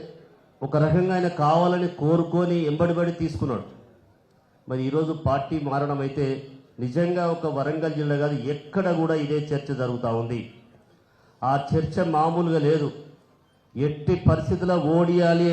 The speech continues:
అతన్ని అని చెప్పే సంకల్పంతో అందరూ ఉన్నారు. ముఖ్యంగా నాకు మూడు రోజుల నుంచి కూడా చాలామంది ఫోన్ చేస్తూ ఉన్నారు. మరి ఎస్సీ వర్గ అయితేనే, మిగతా వాళ్ళు అయితేనేమి, ఒక కుట్రపూజితమైనటువంటి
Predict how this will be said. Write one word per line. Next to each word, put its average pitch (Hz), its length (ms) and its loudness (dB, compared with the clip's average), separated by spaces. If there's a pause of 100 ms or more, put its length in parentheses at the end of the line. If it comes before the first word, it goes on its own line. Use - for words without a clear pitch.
అతన్ని 160 320 -2
అని 151 140 -2
చెప్పే 151 240 0 (500)
సంకల్పంతో 143 600 2 (160)
అందరూ 131 280 0
ఉన్నారు. 120 240 0 (1000)
ముఖ్యంగా 175 440 2
నాకు 170 200 4
మూడు 170 220 2
రోజుల 175 200 4
నుంచి 170 220 -2
కూడా 160 160 2 (640)
చాలామంది 175 440 2 (100)
ఫోన్ 170 200 0
చేస్తూ 165 280 0
ఉన్నారు. 151 220 0 (920)
మరి 156 220 2 (580)
ఎస్సీ - 260 0 (100)
వర్గ 151 200 0 (720)
అయితేనే, 165 400 0 (420)
మిగతా 156 300 2
వాళ్ళు 160 200 2
అయితేనేమి, 160 460 0 (240)
ఒక 135 140 -6
కుట్రపూజితమైనటువంటి 165 1200 0